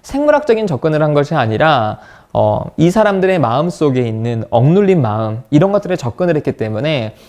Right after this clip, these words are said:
심리적인 이론화를 많이 했고요. 이제 그것이 결국에는 이제 심리학이라는 큰 틀 안에 들어오게 된 계기가 되기도 하는데요. 그런데 이 프로이트의 정신분석은 현대 과학이라는 기준으로 봤을 때는 사실 맞지 않는 부분이 좀 있습니다.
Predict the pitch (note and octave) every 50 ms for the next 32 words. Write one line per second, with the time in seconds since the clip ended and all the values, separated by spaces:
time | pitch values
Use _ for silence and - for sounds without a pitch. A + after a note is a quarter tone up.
0 | - - - - - B3+ C#4 D4 D4+ B3 A#3+ A3 F#3+ F#3+ F3 C3 B2 C3 C3 C3
1 | B2 A#2 A2+ A2 A2 B2 D#3 C#3+ G#2 G#2+ A#2 B2 D3 D#3 - - A#2+ A2 G#2+ A#2+
2 | E3 G3+ - - - - _ - - B2 A#2 - C3 A#2+ D3+ C#3+ D3+ C#3 - A2+
3 | G#2+ A2+ G#2+ A2 G#2+ A2 A2+ D3+ F#3 A3+ A#3+ - B2 A#2 A#2+ - - A#3+ B3 A#3+
4 | A#3 A3 G3 E3+ D#3+ D#3+ D#3+ E3 - - A3 A3 A3 - B3 A#3 A3+ G3+ D3 A#2
5 | A2 G#2+ - - - - _ - - C3+ C#3+ C#3+ C3+ C3+ B2+ C3 A2+ A#2+ A#2 A#2
6 | A2+ - A2+ A2 B2 A2+ - A#2+ - G#2+ G#2+ A2+ G#2 B2+ C3+ D#3+ E3+ E3+ D#3+ B2+
7 | A2 A2 A2+ D#3 F#3 G3+ - - - - - - - - - - - G3 A#3 B3
8 | B3 A3+ G#3 G3+ G#3+ A3+ A3+ - C4+ C#4+ D4 C#4 - - B3+ B3 A#3+ - E3 D3
9 | D#3 G3+ G#3 F#3+ D3 C3+ B2+ D3 C#3 C#3+ F#3+ G#3 F3+ B2+ A2+ A2 - - - -
10 | - - - - - D#4 D#4 D#4 C#4 D4+ D4 C#4+ C#4 C#4 - E3 C#3 C#3+ E3+ G#3+
11 | A3+ G#3+ A#3 A3+ A3+ G#3+ G#3+ G#3+ G#3 - - D3 C#3+ E3+ F3+ F3 E3+ E3 C#3 B2
12 | A2+ - - B2 - - B2 C#3 E3+ F#3+ F#3+ - A#3+ A#3 A#3+ A#3 F3+ A#2+ A2+ A2+
13 | - - A#3+ A#3 A3 A3 G3 C#3 A2+ A#2 B2 B2 B2 - F#3 D#3+ A#2 G#2+ - -
14 | A#2 A2+ A2+ A#2 - - A#2 -